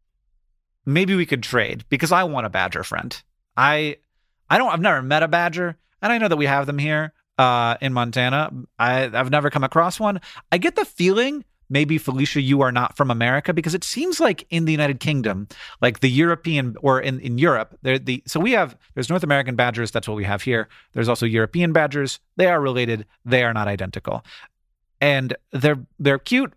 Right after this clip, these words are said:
but I think that the European ones maybe are a little bit cuter. But look,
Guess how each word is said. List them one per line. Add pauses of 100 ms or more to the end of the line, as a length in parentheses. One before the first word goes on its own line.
but
I
think
that
the
European
ones
maybe
are
a
little
bit
cuter. (300)
But
look,